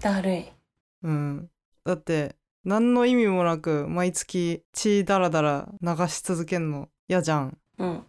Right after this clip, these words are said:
Speaker 2: え、今もじゃあ特に何にも手は打ってないってこと？
Speaker 1: いや、私は避妊プラス生理の月経症の緩和として、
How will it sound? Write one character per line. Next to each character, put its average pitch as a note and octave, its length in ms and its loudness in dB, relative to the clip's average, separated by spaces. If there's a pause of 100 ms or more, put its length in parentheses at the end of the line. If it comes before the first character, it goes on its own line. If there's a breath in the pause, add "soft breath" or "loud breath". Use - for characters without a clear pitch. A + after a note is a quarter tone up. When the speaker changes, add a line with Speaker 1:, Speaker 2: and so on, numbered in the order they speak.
Speaker 2:
え、 G3+ 160 0
今 G#3+ 240 4
も D#3+ 160 0
じ E3+ 80 0
ゃ D3+ 160 4
あ - 80 -4 (180)
特 F#3+ 220 0
に E3 80 2
何 D#3+ 240 2
に E3 80 0
も E3 240 -2 (220)
手 G#3+ 100 0
は D3+ 120 2
打 D#3+ 40 2
っ D#3 40 -6
て D#3 180 -4
な C#3+ 100 0
い C3+ 80 -4
っ - 40 -16 (280)
て - 80 -14
こ C#3+ 100 -8
と？ C#3+ 180 -8 (440)
Speaker 1:
い B3+ 40 2
や、 - 260 0
私 C4+ 760 4
は C#4+ 440 2 (200)
避 A3 220 2
妊 G#3 800 4 (240)
プ A#3+ 100 4
ラ G3 160 6
ス F#3+ 280 0
生 A#3 380 6
理 F3 140 4
の D#3+ 240 0
月 G3+ 220 0
経 A#3 300 2
症 G#3+ 360 6
の G#3 160 4
緩 G3+ 320 4
和 F#3 160 4
と F#3+ 220 2
し G3 100 -6
て、 A#3+ 460 2